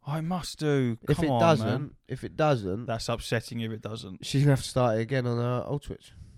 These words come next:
Speaker 1: Oh, God.
Speaker 2: Who cares? She loves, she loves it.
Speaker 1: Yeah, yeah, yeah, yeah.
Speaker 2: But
Speaker 1: Yeah.
Speaker 2: then she might not, she might not care that much. She, yeah, who
Speaker 1: No,
Speaker 2: knows?
Speaker 1: no, she definitely does. <laughs> She, she de-,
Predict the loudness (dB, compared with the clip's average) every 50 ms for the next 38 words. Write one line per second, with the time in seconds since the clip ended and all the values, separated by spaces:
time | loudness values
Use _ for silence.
0 | -20 -20 -20 -20 _ _ _ _ _ -20 -20 -20 _ _ _ _ _ _ _ _
1 | -6 -2 2 4 4 6 6 6 4 2 0 -2 -6 -8 -8 -6 -6 -8 -8 -10
2 | -14 _ _ _ _ _ _ _ _ _ _ _ _ _ _ _ _ -8 -8 -8
3 | -6 -6 -6 -6 -6 -10 -10 -8 -6 -6 -6 -8 -10 _ _ -20 -14 -10 -8 -8
4 | -8 -8 -10 -14 -16 -16 _ _ _ _ _ _ -8 -2 2 4 6 6 6 6
5 | 6 6 6 8 8 6 4 2 0 -4 -6 -2 0 4 4 4 4 2 0 -4
6 | -6 -6 -4 -2 -2 -4 -4 -4 -6 -6 -8 _ _ _ -18 -12 -6 -4 -4 -2
7 | -4 -4 -2 -2 -2 0 0 -2 -4 -4 -6 -6 -6 -10 -14 -18 -20 -20 -20 -20
8 | -18 -16 -16 -16 -12 -8 -6 -6 -6 -2 0 2 4 6 6 8 8 8 8 6
9 | 6 4 2 0 0 0 0 0 -2 -4 -6 -6 -6 -8 -12 -16 -18 -12 -10 -10
10 | 0 4 4 4 4 2 -2 0 2 2